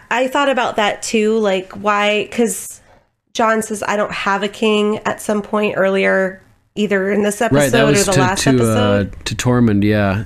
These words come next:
Speaker 2: right after Tormund's
Speaker 1: Um,
Speaker 2: like, "You've spent too much time with us," or something. Or that's wh-, what resulted in him saying that, I think.
Speaker 1: But I think the king also is a huge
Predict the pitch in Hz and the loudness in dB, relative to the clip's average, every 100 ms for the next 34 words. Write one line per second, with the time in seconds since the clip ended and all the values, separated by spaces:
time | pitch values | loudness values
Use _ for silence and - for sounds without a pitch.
0 | - 110 107 101 104 220 233 214 202 190 | -6 -6 -4 -4 -4 2 4 4 2 0
1 | 185 - - 196 - - 82 65 - - | -2 -4 -4 -6 -6 -6 -6 -6 -8 -4
2 | 73 67 57 64 58 - - - - 104 | -4 -4 -6 -10 -10 -10 -14 -12 -8 -2
3 | 123 127 127 131 135 107 117 117 104 110 | 0 0 0 0 0 -2 -4 -2 -2 -2
4 | 107 107 101 110 104 98 101 95 92 95 | -2 -2 0 0 0 -2 0 -2 -2 -2
5 | 90 90 80 76 73 76 - 80 - - | -2 -2 -4 -8 -8 -10 -12 -16 -18 -20
6 | - _ _ - 208 254 240 240 262 262 | -20 _ _ -14 -4 -2 -2 -2 0 -2
7 | 254 240 - 269 247 233 - 214 - 220 | -2 -6 -2 0 2 2 0 -2 -2 0
8 | 208 196 - - 202 202 214 214 220 208 | 2 0 -2 -6 -4 0 -2 0 0 -2
9 | - - | -6 -12